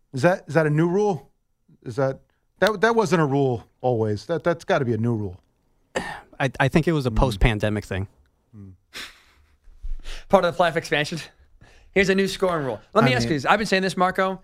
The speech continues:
Speaker 1: that's
Speaker 3: Is
Speaker 1: just awful.
Speaker 3: Josh McDaniels the worst head coach in the N F L? Do you know right now a head coach worse than,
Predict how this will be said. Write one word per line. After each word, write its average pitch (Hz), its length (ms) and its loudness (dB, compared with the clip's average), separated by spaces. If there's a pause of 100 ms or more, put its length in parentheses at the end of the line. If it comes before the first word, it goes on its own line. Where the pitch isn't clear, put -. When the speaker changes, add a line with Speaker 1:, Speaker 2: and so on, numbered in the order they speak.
Speaker 1:
that's 143 200 2
Speaker 3:
Is 208 60 2
Speaker 1:
just - 100 -4
awful. 85 120 0
Speaker 3:
Josh 220 280 2
McDaniels 185 580 0
the 156 100 0
worst 147 360 0
head 160 160 6
coach 147 200 -2
in - 60 -2
the 120 60 -2
N 117 80 -6
F 101 120 -12
L? - 160 -16 (680)
Do 185 100 -4
you 220 100 0
know 233 180 0
right 180 300 0
now 139 360 -2 (500)
a 170 100 -2
head 170 260 0
coach 180 340 -4 (100)
worse 160 640 -4 (480)
than, 127 340 -6